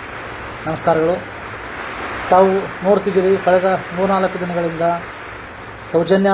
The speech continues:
ಪರವಾಗಿ ಏನು ಹೋರಾಟ ಮಾಡ್ತಕ್ಕಂಥ ಹೋರಾಟಗಾರರನ್ನ ಕುಗ್ಗಿಸುವಂಥ ಕೆಲಸ ಈ ಮಾಧ್ಯಮದವರು, ಅಂದ್ರೆ ಕೆಲವೊಂದು ಮಾಧ್ಯಮದವರು ಬಹಳ ಹದ್ದೂರಿಂದ ಮಾಡ್ತಾ ಇದ್ದಾರೆ. ತುಂಬ ಹಗಲು ರಾತ್ರಿ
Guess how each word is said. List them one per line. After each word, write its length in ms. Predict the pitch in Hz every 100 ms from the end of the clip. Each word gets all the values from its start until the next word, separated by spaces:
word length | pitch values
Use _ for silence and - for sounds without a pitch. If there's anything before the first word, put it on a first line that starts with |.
| 190 143 - -
ಪರವಾಗಿ 360 | 175 180 180
ಏನು 180 | 175 170
ಹೋರಾಟ 300 | 156 165 165
ಮಾಡ್ತಕ್ಕಂಥ 540 | 170 160 156 156 156 160
ಹೋರಾಟಗಾರರನ್ನ 800 | 147 156 165 156 151 151 151 151
ಕುಗ್ಗಿಸುವಂಥ 600 | 170 160 180 180 160 156
ಕೆಲಸ 380 | 147 151 147 190 202 208 - - - - -
ಈ 320 | 185 190 190 190 175
ಮಾಧ್ಯಮದವರು, 680 | 175 190 196 190 175 165 156
ಅಂದ್ರೆ 200 | 185 220
ಕೆಲವೊಂದು 480 | 196 175 202 214
ಮಾಧ್ಯಮದವರು 680 | 196 175 180 175 175 185 214 - - - -
ಬಹಳ 200 | 170 185 190 - - - - - - 160
ಹದ್ದೂರಿಂದ 460 | 156 220 220 208
ಮಾಡ್ತಾ 360 | 196 185 180 175
ಇದ್ದಾರೆ. 380 | 165 170 185 - - - - -
ತುಂಬ 180 | 175 190
ಹಗಲು 340 | 160 165 208
ರಾತ್ರಿ 560 | 196 185 190 190 170 143